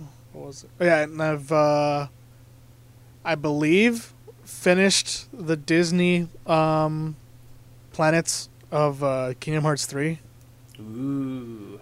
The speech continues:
Speaker 1: I think so. I, I, I finished, uh, Big Hero six,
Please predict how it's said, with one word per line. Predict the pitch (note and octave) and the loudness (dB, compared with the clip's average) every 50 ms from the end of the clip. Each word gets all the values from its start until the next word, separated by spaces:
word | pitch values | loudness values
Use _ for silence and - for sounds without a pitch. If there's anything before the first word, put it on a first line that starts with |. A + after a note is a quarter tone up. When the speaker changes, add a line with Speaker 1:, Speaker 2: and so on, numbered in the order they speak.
| - - - | -20 -18 -10
Speaker 1:
I | C#3+ C#3 | -8 -8
think | B2+ - - E3+ D#3+ - | -8 -4 -4 -4 -2 -2
so. | - - D3 C3 B2+ B2 - - - - | -4 -4 -4 -4 -6 -6 -10 -18 -14 -8
I, | C#3+ D3 | -6 -2
I, | D3 D3 D3+ D3+ D#3 D3 | 0 0 2 2 2 0
I | |
finished, | - - F3 D#3+ D#3 D3+ - - - E3 | 0 0 -2 0 0 -2 -2 -2 0 2
uh, | D3+ D3 C#3 C3+ | 2 2 2 0
Big | C3+ - D3+ C#3+ C3 | -2 -2 -4 -4 -4
Hero | - D#3 D3 C3+ C3+ | -4 -6 -4 -4 -4
six, | B2 - - - B2 A2 - - - - - | -6 -6 -8 -10 -10 -12 -10 -10 -10 -10 -10